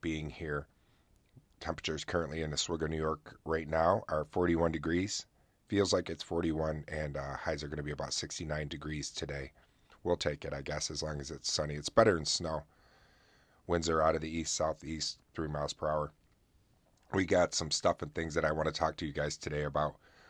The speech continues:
We'll have our motivational quote when we come back. I got some phone calls, some new listeners, and I love getting phone calls from you guys, and I wanna hear from you, so we'll do that.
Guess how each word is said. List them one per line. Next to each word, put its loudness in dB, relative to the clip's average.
We'll 4
have 2
our 4
motivational -2
quote -4
when -6
we -6
come -6
back. -4
I -2
got 0
some -6
phone 4
calls, 4
some -2
new 2
listeners, 0
and -4
I -4
love 0
getting -2
phone -2
calls -2
from -6
you -6
guys, -4
and -8
I -6
wanna -2
hear -12
from -10
you, -4
so -10
we'll -8
do -6
that. -2